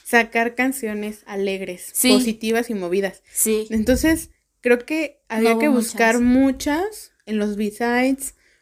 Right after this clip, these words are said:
Speaker 1: o poner atención porque creo que la tendencia de los sencillos, pues, son felices, alegres y movidos, no tristes y reflexion-, reflexivos, ¿verdad?
Speaker 2: Ujú.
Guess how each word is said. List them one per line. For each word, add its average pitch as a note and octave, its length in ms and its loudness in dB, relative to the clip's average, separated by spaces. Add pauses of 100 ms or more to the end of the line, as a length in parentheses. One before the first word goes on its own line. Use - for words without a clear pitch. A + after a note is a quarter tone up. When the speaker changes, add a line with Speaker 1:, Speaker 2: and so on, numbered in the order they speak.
Speaker 1:
o G#3 360 -2
poner G#3 280 -2
atención G#3+ 540 -2
porque - 340 -8
creo G#3 240 -6
que A#3 100 -2
la G#3+ 200 0
tendencia G3+ 480 -2
de G3 120 0
los F3+ 160 -4
sencillos, A3 640 -2 (580)
pues, F#4+ 180 2
son A#3 600 0 (160)
felices, B3 400 2
alegres F#3+ 360 -4
y F#3+ 60 -10
movidos, G#3 460 -8
no G#3 320 0
tristes G#3 520 -2
y F#3+ 60 0
reflexion-, F#3 640 -4
reflexivos, G3+ 680 -4
¿verdad? A#3 220 -6
Speaker 2:
Ujú. A3+ 220 -2